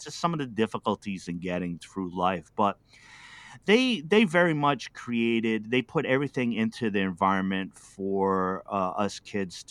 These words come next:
to, um, you know, to, to, to, to do our thing, to kinda, like, have a normal, uh, life, to have what we needed. But the biggest piece of it, Rachel, was that they, they, they said, they said to me, "You can do whatever you wanna do.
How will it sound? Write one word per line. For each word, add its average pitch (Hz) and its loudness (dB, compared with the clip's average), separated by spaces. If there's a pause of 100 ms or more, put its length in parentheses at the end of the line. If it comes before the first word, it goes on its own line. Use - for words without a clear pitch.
to, 92 -4
um, 85 -4 (140)
you 95 -4
know, 90 -2
to, 92 -6 (120)
to, 92 -10 (180)
to, 95 -10 (300)
to 107 -4
do 135 0
our 139 4
thing, 131 -6
to 92 -12
kinda, 123 -2
like, 107 -4
have 117 2
a 107 0
normal, 104 -2 (800)
uh, 110 2
life, 104 0
to 101 -6
have 104 0
what 107 0
we 95 -6
needed. 95 -2 (500)
But 170 2
the 165 0
biggest 233 2
piece 123 -4
of 101 -4
it, 95 -4
Rachel, 98 -4
was 95 -4
that 101 -2
they, 117 0 (800)
they, 120 0
they 151 0
said, 110 -2
they 131 2
said 127 0
to 123 -2
me, 101 2
"You 107 0
can 113 0
do 101 -2
whatever 95 -2
you 90 -6
wanna 82 -4
do. 80 -10